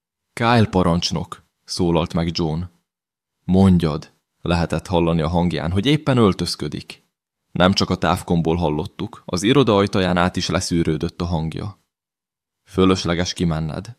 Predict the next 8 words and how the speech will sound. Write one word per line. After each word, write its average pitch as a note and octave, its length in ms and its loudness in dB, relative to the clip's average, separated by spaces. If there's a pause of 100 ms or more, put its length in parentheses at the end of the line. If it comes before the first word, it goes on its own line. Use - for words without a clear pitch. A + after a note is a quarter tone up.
úgyse G2+ 360 0
tudsz F#2 220 -4
vele E2+ 180 0
semmit F2+ 400 0
kezdeni.” E2+ 640 -6 (920)
„Aztán F#2 560 -2
miért G2 360 2
nem?” A2 400 -4